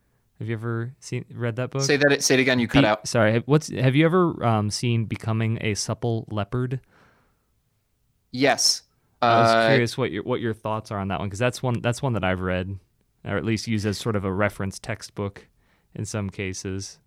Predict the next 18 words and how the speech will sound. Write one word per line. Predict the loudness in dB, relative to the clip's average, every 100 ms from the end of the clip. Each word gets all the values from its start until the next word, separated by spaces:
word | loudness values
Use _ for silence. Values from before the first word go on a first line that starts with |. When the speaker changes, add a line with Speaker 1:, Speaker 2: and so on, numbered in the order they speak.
| -6
Speaker 1:
but | -2
I'd | 2
love | 2 0
to |
hear | 0 0
another | 0 0 -2
opinion | -2 -4 -4 -4
on | -4 -6
it. | -8 -12 _ _ _ _ _ _ _ -2
Speaker 2:
I, | 2 4 4 2 -2 0
I | 2 4
Speaker 1:
If | 4
you | 4
remember | 4 2 0
Speaker 2:
almost | -2
Speaker 1:
it. | -2
<laughs> | -2
Speaker 2:
think, | 2 2 0